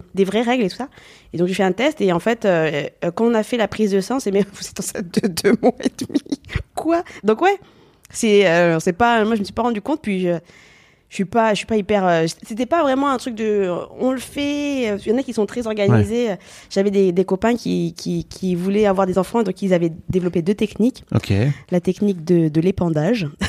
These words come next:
Speaker 2: Qu'est-ce
Speaker 1: C'est-à-dire
Speaker 2: que c'est que cette histoire ?
Speaker 1: <laughs> Il y avait deux techniques. La technique de l'épandage, vous allez apprécier la métaphore, c'est qu'on arrose à tout va, <laughs> tout le temps, la forêt, <laughs> comme les canadaires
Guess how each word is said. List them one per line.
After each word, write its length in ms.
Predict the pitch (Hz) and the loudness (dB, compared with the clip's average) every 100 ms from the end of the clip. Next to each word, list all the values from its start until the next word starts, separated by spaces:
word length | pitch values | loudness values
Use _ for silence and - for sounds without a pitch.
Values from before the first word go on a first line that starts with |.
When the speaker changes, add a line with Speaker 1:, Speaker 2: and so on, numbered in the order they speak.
| - - - - | -8 -18 -10 -4
Speaker 2:
Qu'est-ce 160 | 196 139 | 0 2
Speaker 1:
C'est-à-dire 380 | 208 170 - 120 | 0 -2 -2 0
Speaker 2:
que 60 | |
c'est 120 | - 143 | 0 -4
que 60 | |
cette 120 | - | -2
histoire ? 540 | 117 - 110 107 107 104 87 | -2 0 2 4 4 2 0
Speaker 1:
<laughs> 40 | |
Il 40 | 202 | -2
y 20 | |
avait 160 | 185 | -2
deux 120 | 185 220 | -4 -4
techniques. 380 | 233 220 202 - - - - - | -6 -4 -6 -6 -14 -16 -10 -2
La 80 | 247 | 0
technique 420 | - 269 302 240 | 2 4 2 2
de 60 | 220 | 0
l'épandage, 680 | 247 - 214 202 233 254 254 - | 0 -2 -2 0 -2 -6 -12 -12
vous 40 | 208 | -4
allez 100 | 190 | -4
apprécier 280 | 180 208 208 | -4 -6 -6
la 60 | |
métaphore, 480 | 202 196 185 180 165 - - - | -6 -6 -8 -8 -10 -10 -10 -8
c'est 80 | |
qu'on 200 | 175 202 226 | -4 0 0
arrose 340 | 220 269 233 | 0 0 2
à 60 | 202 | 0
tout 180 | 220 | 0
va, 220 | 208 226 190 - - - | 2 4 2 -6 -10 -4
<laughs> 320 | - - - - - | -4 -2 0 0 2
tout 80 | 277 | -2
le 380 | 262 - - | -4 -8 -14
temps, 180 | - 247 - - - | -6 -6 -6 -18 -10
la 120 | 196 | -6
forêt, 380 | 202 208 196 233 - - _ | -4 -2 2 2 0 -6 _
<laughs> 100 | - - - - - - - - - - - | -6 -2 -4 -4 -6 -4 -8 -10 -12 -12 -6
comme 160 | 240 | -4
les 120 | 214 208 | -4 -4
canadaires 800 | 254 233 233 226 240 220 175 | -4 -2 0 2 2 0 -2